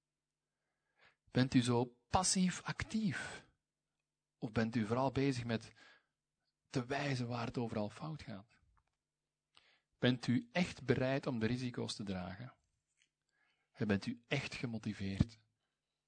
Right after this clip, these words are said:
uit bewogenheid? Ik wil zo meteen afsluiten met een gebed, omdat ik het best moeilijk vind.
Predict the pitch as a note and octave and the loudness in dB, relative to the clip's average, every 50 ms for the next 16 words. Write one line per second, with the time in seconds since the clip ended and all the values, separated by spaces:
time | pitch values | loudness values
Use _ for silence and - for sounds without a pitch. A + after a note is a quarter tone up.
0 | _ _ _ - A2+ G#2 G2+ - G2 F#2 F#2+ F#2+ G2 G2+ - - A2 G#2+ - - | _ _ _ -6 -4 -4 -4 -4 -4 -4 -4 -6 -8 -8 -12 -16 -18 -20 -20 -20
1 | - _ _ _ _ _ _ _ _ _ _ _ _ _ _ _ _ _ _ _ | -20 _ _ _ _ _ _ _ _ _ _ _ _ _ _ _ _ _ _ _
2 | _ _ - _ _ _ _ _ _ _ _ _ _ _ _ _ _ _ _ _ | _ _ -20 _ _ _ _ _ _ _ _ _ _ _ _ _ _ _ _ _
3 | _ _ _ _ _ _ _ _ _ _ _ _ _ - A2 B2+ B2 B2+ C3 B2+ | _ _ _ _ _ _ _ _ _ _ _ _ _ 2 4 6 8 8 8 8
4 | B2 C3+ C3+ - - D#3+ - - - D#3+ D#3 D3+ D3 C#3+ C3+ B2+ B2 A2+ A2+ G#2+ | 8 8 6 8 6 6 6 6 6 8 8 8 8 6 4 2 2 2 2 2
5 | - C#3 - - - - - - _ _ _ _ _ _ _ _ _ _ _ _ | 2 2 2 0 -8 -18 -20 -20 _ _ _ _ _ _ _ _ _ _ _ _
6 | _ _ _ _ _ _ _ _ _ _ _ - A#2+ A#2+ A#2+ A#2+ A#2+ A#2+ A2+ G2+ | _ _ _ _ _ _ _ _ _ _ _ 0 2 4 4 4 4 2 4 6
7 | - C3+ C3 - C3 C3 C#3 C#3 C3 - - - G2+ F#2 F2 - - | 8 8 8 6 4 4 4 4 4 2 0 -4 -4 -6 -6 -10 -16